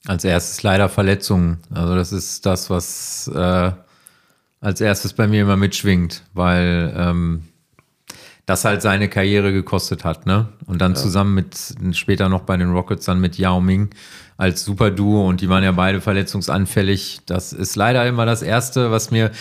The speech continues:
Speaker 1: natürlich klar neben den krassen Highlights, äh, äh, immer in den Sinn kommt.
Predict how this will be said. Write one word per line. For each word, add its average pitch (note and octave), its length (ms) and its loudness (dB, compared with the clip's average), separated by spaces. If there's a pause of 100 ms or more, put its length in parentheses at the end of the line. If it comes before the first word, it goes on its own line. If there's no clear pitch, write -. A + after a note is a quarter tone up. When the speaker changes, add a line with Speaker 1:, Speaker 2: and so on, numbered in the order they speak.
(120)
Speaker 1:
natürlich B2+ 420 4
klar A#2+ 180 4
neben A#2+ 260 2
den A2 120 2
krassen A#2+ 380 -2
Highlights, A2 580 2
äh, G2 360 0 (640)
äh, G2 260 2
immer G#2 220 2
in G2+ 100 0
den G2+ 120 2
Sinn F#2+ 200 0
kommt. E2 360 -8